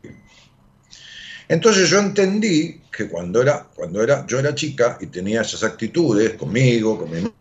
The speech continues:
madre, era por el alcohol. Y me di cuenta y lo perdoné. "Qué bien, te felicito", le digo. "Ajá". "¿Y la nena?". "¿Qué nena?", me dice.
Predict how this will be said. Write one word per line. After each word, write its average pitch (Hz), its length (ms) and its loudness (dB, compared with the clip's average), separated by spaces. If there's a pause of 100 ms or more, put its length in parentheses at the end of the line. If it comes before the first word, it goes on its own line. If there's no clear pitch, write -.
madre, 110 480 0 (1160)
era - 240 4
por 104 140 -4
el 92 100 -4
alcohol. 85 440 -6 (840)
Y 165 40 -10
me 143 140 -4
di 135 120 -2
cuenta 135 280 -2
y - 20 -4
lo 98 120 -4
perdoné. 73 380 -8 (960)
"Qué 185 100 -2
bien, 208 240 0
te - 80 -8
felicito", 107 500 -6
le - 120 -10
digo. - 280 -10 (200)
"Ajá". 107 360 -4 (2750)
"¿Y 104 100 2
la 101 120 6
nena?". 175 400 4 (400)
"¿Qué 135 120 0
nena?", 95 300 0
me 73 140 -8
dice. - 260 -12